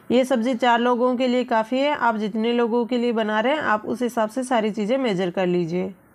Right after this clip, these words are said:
एक बार सब्ज़ी को चला लेंगे और दो मिनट के लिए हम सब्ज़ी को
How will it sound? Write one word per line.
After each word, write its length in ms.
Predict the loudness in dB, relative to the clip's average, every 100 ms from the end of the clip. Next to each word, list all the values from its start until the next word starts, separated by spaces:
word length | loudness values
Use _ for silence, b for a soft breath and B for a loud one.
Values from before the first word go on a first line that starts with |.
| _ -20 -20 B B B B B B B -2
एक 200 | 0 2
बार 140 | 0
सब्ज़ी 280 | 0 -2 -2
को 120 | -2
चला 280 | 0 0 2
लेंगे 400 | 2 0 0 -2 -4 _ _ _ _ _ -20 -20 -20 -20 _ _ _ -20 -20 -20 -20 B B B B
और 200 | 2 4
दो 180 | 4 2
मिनट 300 | 2 0 -2 0
के 100 | 0
लिए 120 | 0
हम 80 | 0
सब्ज़ी 340 | -4 -2 -4
को 220 | 0 -2